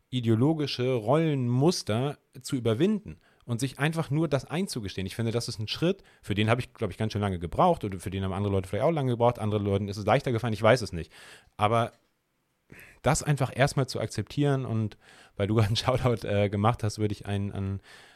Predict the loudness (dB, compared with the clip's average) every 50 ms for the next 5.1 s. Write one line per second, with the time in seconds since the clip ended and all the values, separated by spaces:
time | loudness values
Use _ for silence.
0 | _ -10 -6 -4 -2 -2 -2 -2 -2 -2 -2 -2 -2 0 0 -2 -2 0 -2 -2
1 | -2 -2 -2 -4 -2 -2 -2 0 0 0 -2 -2 -4 -4 -4 -4 -4 -4 -4 -4
2 | -4 -6 -4 -4 -2 -2 -2 -2 -2 -4 -6 -8 -12 -12 -4 0 2 2 4 4
3 | 2 2 0 -2 -6 _ _ _ _ _ -20 -18 -8 -4 -2 2 2 2 2 2
4 | 2 0 -2 -2 -4 -4 -4 -4 -2 -2 -2 -2 -2 -2 -2 -2 0 0 2 2
5 | 2 0